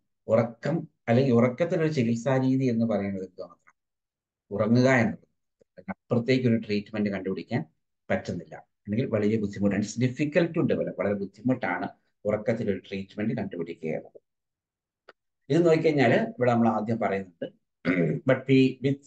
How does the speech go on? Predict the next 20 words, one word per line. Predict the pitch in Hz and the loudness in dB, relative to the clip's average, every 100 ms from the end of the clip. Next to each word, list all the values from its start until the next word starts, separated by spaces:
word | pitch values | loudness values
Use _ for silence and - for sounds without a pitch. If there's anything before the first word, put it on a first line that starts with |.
| - - - _ | -20 -20 -20 _
but | 127 135 | 0 2
with | 143 - | -2 2
so | 165 165 | 2 2
much | 117 - | 0 -2
of | 98 95 | -2 0
our | 95 | 0
physiology | 98 - 95 95 98 95 | -4 -4 -2 -2 -6 -12
affected, | _ - 117 113 - 98 _ _ _ _ | _ -2 -2 -2 -8 -8 _ _ _ _
an | - 113 | 0 2
effective | 143 139 160 156 - | 2 -2 -2 -2 0
therapy | 110 107 104 113 98 | 2 2 0 -2 -2
other | 101 104 104 | 0 0 2
than | 101 101 - - - | -2 -4 -16 -20 -6
sleep. | 107 90 _ _ _ _ _ _ _ 95 | -4 -4 _ _ _ _ _ _ _ -4
അതായത് | 95 95 135 | -2 -2 -2
ഒരു | 120 | -2
effective | 113 127 - 143 139 | 0 -2 -4 -4 -2
therapy | 120 110 110 113 - 135 107 | 2 4 4 2 -2 -4 -4
എന്ന് | 107 | -2
പറഞ്ഞാൽ | 98 107 185 | -2 -2 -8